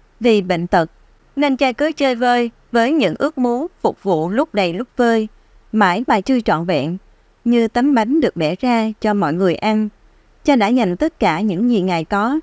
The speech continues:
cho cộng đoàn mình, có trách nhiệm, và ngay cả những người ở vùng ngoại biên. Lời Chúa như đang dành cho cha, đối với Chúa thật là đắt giá. Cái chết của những ai hiếu trung với người. Sau nghi thức tiễn biệt,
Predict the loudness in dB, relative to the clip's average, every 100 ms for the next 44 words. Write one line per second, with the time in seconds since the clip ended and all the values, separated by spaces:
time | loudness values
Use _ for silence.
0 | -8 _ 0 0 0 -2 -2 0 0 0
1 | -2 -4 -10 _ _ _ -2 -2 -2 -2
2 | 0 0 -2 -6 -12 -20 _ _ 0 2
3 | 2 0 0 0 0 0 2 2 4 2
4 | 0 -2 -2 -2 0 0 0 0 0 -4
5 | -8 _ _ _ _ _ 2 2 2 0
6 | 0 -2 -2 -2 0 2 2 0 0 -2
7 | -2 -2 -2 -4 -8 _ _ 0 2 0
8 | 0 -2 0 -2 -4 -4 0 -2 -2 -4
9 | -2 0 -2 -6 _ _ _ _ -2 0
10 | 0 -2 0 -2 0 -2 0 0 0 -2
11 | -4 -2 -2 -2 -2 0 0 2 2 0
12 | -4 _ _ _ _ _ -20 -20 -6 0
13 | 2 2 2 -2 -4 -4 0 2 2 -2